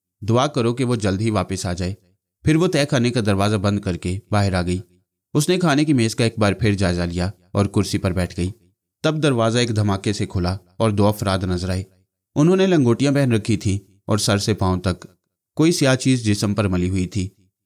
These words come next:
कैथराइन ने उनके चेहरे देखने की कोशिश नहीं की। जो ही वो अंदर दाखिल हुए, एक नागवार किस्म की बू के भपके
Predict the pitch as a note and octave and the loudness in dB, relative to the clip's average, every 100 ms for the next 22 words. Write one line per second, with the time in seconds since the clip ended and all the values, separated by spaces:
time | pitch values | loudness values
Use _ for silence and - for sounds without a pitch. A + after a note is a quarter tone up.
0 | _ - G#2 A2 G#2 G#2+ G#2 G2+ G#2 G2 | _ -2 -2 0 0 2 0 0 -2 0
1 | G#2 G2 F#2+ G2+ G2+ G2+ G2 G2+ G#2 G2+ | 0 0 0 -2 -2 -2 -2 0 -2 -2
2 | F#2+ F2 F#2 - _ _ _ _ A2+ D3 | -4 -4 -8 -8 _ _ _ _ 0 4
3 | F3 F3 E3 E3 B2+ B2 C3+ A#2 F#2+ G2+ | 4 4 2 2 2 0 0 2 0 -2
4 | _ _ - A2+ A2+ G#2 G2 G#2 G#2+ G2+ | _ _ -2 0 2 2 2 2 0 -2
5 | A2+ G#2+ A#2+ G#2 G#2 A2 F#2+ F#2+ - F2+ | -2 -2 0 0 2 0 0 -2 -2 -4